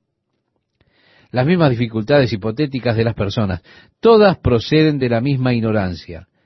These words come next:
Jesús dijo, entonces respondiendo Jesús, les dijo, ¿no erráis por esto? ¿Porque ignoráis las Escrituras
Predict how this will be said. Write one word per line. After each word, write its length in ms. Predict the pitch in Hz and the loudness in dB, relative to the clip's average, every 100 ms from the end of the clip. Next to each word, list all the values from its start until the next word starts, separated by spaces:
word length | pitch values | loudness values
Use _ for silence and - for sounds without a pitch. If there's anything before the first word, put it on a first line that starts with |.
| _ | _
Jesús 400 | - 135 165 143 | -4 -2 0 0
dijo, 500 | 120 98 92 82 - _ _ _ _ _ _ _ - | 0 -4 -8 -12 -16 _ _ _ _ _ _ _ -6
entonces 720 | 127 110 110 170 175 151 135 | -4 -2 2 2 2 2 -2
respondiendo 800 | 123 110 107 107 117 156 165 117 | -2 -4 -6 -6 -2 -2 0 -4
Jesús, 560 | 104 101 208 208 - _ _ _ _ - | -4 0 2 2 -2 _ _ _ _ -4
les 220 | 123 120 | 0 2
dijo, 380 | 143 - 107 95 _ _ - | 2 2 -2 -4 _ _ -12
¿no 360 | 120 151 226 233 | -4 2 4 4
erráis 440 | 127 104 147 185 | 2 2 2 0
por 180 | - 196 | -2 -2
esto? 440 | 202 - 220 240 202 _ _ | -2 -4 -12 -12 -16 _ _
¿Porque 400 | 151 143 117 135 | 2 2 0 0
ignoráis 600 | 123 117 127 175 170 - _ _ _ | 0 2 4 4 2 -2 _ _ _
las 380 | 120 127 117 - | -2 0 0 -2
Escrituras 800 | 120 - 107 104 160 151 131 | -6 -6 -10 0 2 4 2